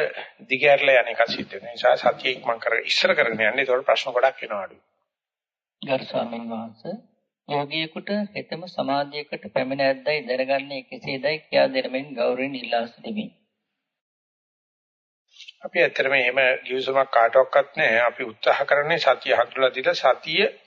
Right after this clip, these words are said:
Speaker 1: එළඹුණාද නැද්ද කියන එක විතරයි. ඊට පස්සේ සමාධිය ලැබුණාද, විපස්සනා ලැබුණාද, ධ්‍යාන ලැබුණාද, විපස්සනා ඥාන ලැබුණාද, මාර්ගඵල ලැබුණාද කියන එක අපි ඊර්ෂ්‍යා කරන්නේත් නෑ එහෙම ලබා ගත්තා. හොඳයි. අද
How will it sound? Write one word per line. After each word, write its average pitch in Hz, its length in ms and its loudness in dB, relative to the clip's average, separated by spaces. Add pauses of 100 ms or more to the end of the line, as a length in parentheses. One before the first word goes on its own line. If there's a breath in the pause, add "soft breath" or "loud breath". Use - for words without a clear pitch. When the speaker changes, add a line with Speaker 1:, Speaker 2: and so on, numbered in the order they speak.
(460 soft breath)
Speaker 1:
එළඹුණාද 151 680 2
නැද්ද 135 260 0
කියන 120 200 -4
එක 131 100 -10
විතරයි. 165 320 -4 (600)
ඊට 123 120 -8
පස්සේ 117 320 0
සමාධිය 123 460 2
ලැබුණාද, 135 440 0 (120)
විපස්සනා 127 580 0
ලැබුණාද, 135 460 0 (140)
ධ්‍යාන 120 360 2
ලැබුණාද, 135 480 2 (640 loud breath)
විපස්සනා 123 480 2
ඥාන 117 320 4
ලැබුණාද, 135 440 2
මාර්ගඵල 135 520 2
ලැබුණාද 143 400 0
කියන 160 200 0
එක 175 120 2 (440 loud breath)
අපි 160 220 -4
ඊර්ෂ්‍යා 185 500 2
කරන්නේත් 214 420 2
නෑ 190 200 2
එහෙම 135 180 2
ලබා 107 300 0
ගත්තා. - 300 -10 (440)
හොඳයි. 117 680 6 (1080)
අද 135 140 0